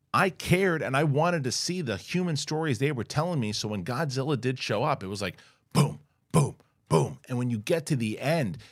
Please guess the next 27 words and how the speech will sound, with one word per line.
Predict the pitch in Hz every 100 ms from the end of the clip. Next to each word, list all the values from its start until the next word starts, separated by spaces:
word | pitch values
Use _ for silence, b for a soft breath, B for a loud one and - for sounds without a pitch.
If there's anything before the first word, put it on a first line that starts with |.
| B B
it's | - 107 -
like | 104 -
they, | 104 95 82
they | - 87
give | 90 107
you | 101
some | - 85
emotional | 82 90 87 85 73 71
twists, | - 165 160
some | - 82
emotional | 78 87 - 76 - -
turns. | - 156 165 160
It's, | - 82 - _ -
it's | 107 -
just | - 98 69 73 -
gorgeous. | 135 175 151 170 156 - B B B B
The | 101 85
special | - - 151 - 80
effects. | 71 - 165 160 160 - b b b _
This | 123 185 -
is | - 156 143 143 - _ _ _ 98
a | 87
special, | - - - 131 131 - 143 139 139 _ _
special | - - 117 110 - 110 104 -
film. | - - 85 71
It | 120
is, | 110 95